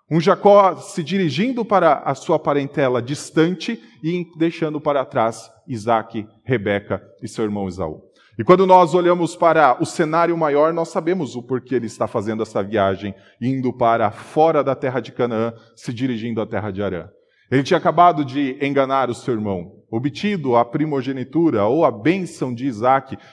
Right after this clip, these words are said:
e depois Isaque, mesmo consciente, abençoou Jacó com as promessas, parte delas repetidas neste texto. Mas Jacó precisou fugir, porque Esaú te-, tentava contra a vida dele.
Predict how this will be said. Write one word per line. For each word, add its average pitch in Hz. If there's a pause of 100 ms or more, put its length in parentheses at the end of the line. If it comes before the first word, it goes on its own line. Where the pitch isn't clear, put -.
e 127
depois 175
Isaque, 160
mesmo 156
consciente, 139
abençoou 127 (240)
Jacó 127
com 127
as 123
promessas, 139 (300)
parte 135
delas 131 (180)
repetidas 127
neste 117
texto. - (380)
Mas 160
Jacó 185
precisou 185
fugir, 196
porque 135
Esaú 151
te-, 131
tentava 160
contra 117
a 104
vida 101
dele. 87